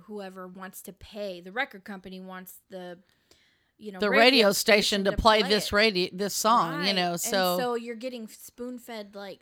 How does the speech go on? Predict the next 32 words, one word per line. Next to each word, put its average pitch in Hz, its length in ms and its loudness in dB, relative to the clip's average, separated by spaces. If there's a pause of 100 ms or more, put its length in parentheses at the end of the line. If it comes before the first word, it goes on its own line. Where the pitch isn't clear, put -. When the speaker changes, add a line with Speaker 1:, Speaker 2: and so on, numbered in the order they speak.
Speaker 1:
the 214 80 -16
same 208 340 -16
ten 208 380 -16
songs 214 500 -16
every 180 360 -18
day 180 460 -16
Speaker 2:
Yeah. 175 180 -6
Speaker 1:
over 147 100 -12
and 185 80 -18
over 185 260 -18
again. 185 560 -18 (800)
Um, 185 440 -12
you 180 260 -18
don't 202 320 -16
have 208 240 -14
to 202 100 -18
do 240 160 -14
that 277 160 -4
anymore. 190 360 -8
And 185 120 -14
actually, 254 600 -6
I 220 80 -6
think 262 240 -16
that's 247 260 -8
probably 262 420 -8
why 214 260 -8
I 190 60 -12
kinda 214 300 -12
chilled 208 420 -12
it 233 160 -10
on 196 240 -12
the 180 460 -14